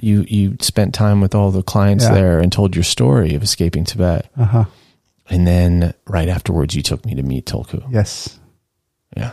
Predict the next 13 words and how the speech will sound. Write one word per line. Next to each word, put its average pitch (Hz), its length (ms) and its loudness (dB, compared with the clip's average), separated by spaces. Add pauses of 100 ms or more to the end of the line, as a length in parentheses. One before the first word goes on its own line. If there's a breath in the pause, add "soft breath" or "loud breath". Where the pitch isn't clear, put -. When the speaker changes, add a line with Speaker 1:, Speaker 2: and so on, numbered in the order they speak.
(160)
Speaker 1:
that's - 400 -6 (180)
Speaker 2:
Yeah, 156 60 6
that's 147 180 4
right. 147 180 6
Yeah, 120 240 6 (140)
because 147 320 2
I 131 180 4
think - 320 2
you, 123 300 4
I - 20 6
introduced 135 400 4
Tulku 156 400 4
because, 117 640 2